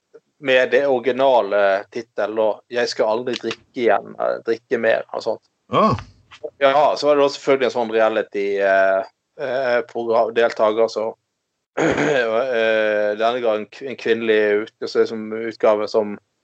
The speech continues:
Speaker 1: var liksom sånn, eh, liksom, eh, nei, hun, eh, skjø-, skjønte ikke hva som hadde skjedd. Først hadde hun drukket veldig mye sprit, og så hadde hun, eh, hatt seg med en fyr i, i badekaret.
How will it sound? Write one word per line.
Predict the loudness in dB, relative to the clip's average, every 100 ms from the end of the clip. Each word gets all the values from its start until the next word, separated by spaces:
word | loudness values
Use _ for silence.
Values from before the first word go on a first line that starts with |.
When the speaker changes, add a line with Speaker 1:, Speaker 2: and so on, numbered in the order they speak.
| _ _ _ _
Speaker 1:
var | 2 4 4
liksom | 0 -2
sånn, | 0 0 -2 -2
eh, | 0 0
liksom, | -4 -6 -10 -4
eh, | 0 2 2 2 0 -2 -12 _ _ _ _
nei, | -2 0 0
hun, | 0 -2 0
eh, | 0 0 -2 -8 -20 -20 -20 _ _ _ -4
skjø-, | -2 -2
skjønte | -2 -2 -2
ikke | -6 -2
hva | -2
som | -2
hadde | -2
skjedd. | -2 -2 -4 _ _ _ _ _ -4
Først | 0 0 -2 -2
hadde | 0 2
hun | 0 -2 -10 _ _ _ _ -4
drukket | -4 -4 -4 0 2
veldig | 2 0 -8
mye |
sprit, | -10 -4 -2 -2 _ _
og | -6
så | 2 4
hadde | 4 2
hun, | 2 2 2 -2
eh, | -4 _ _ _ _ -2
hatt | -2 -2
seg | -4 -6
med | -6
en | -8
fyr | -4 -2 0
i, | 0 0 -4 -12 -16
i | -14 -12 -2
badekaret. | 0 0 -2 -6 -6 -8